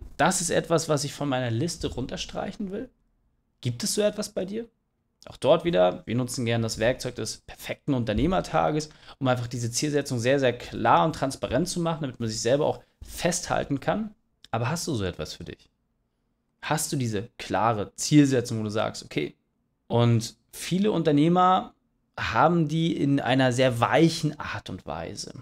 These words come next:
Und je weicher das formuliert ist, desto schwieriger ist natürlich, das auch zu erreichen. Desto schwieriger ist es auch für dich, durch verschiedene Maßnahmen und Aktionen, durch verschiedene Aktivitäten überhaupt auch erst dahin zu kommen. Je härter die Definition,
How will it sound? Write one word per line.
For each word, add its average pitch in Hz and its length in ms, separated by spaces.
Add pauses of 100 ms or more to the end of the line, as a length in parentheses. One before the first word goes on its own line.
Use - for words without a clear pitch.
(280)
Und 117 180
je 107 100
weicher 143 320
das 135 220
formuliert 123 540
ist, 170 240
desto - 180
schwieriger 147 460
ist 131 140
natürlich, 139 360
das 135 180
auch - 120
zu - 120
erreichen. - 460
Desto - 180
schwieriger 180 480
ist 160 100
es - 60
auch 151 260 (360)
für 143 140
dich, 160 320 (240)
durch 147 240
verschiedene 151 460
Maßnahmen 156 560
und 127 80
Aktionen, 196 440
durch 139 120
verschiedene 165 340
Aktivitäten 151 540
überhaupt 151 400
auch 135 80
erst 139 160
dahin 196 300
zu - 160
kommen. - 220 (1200)
Je 113 160
härter 107 240
die 98 100
Definition, 175 680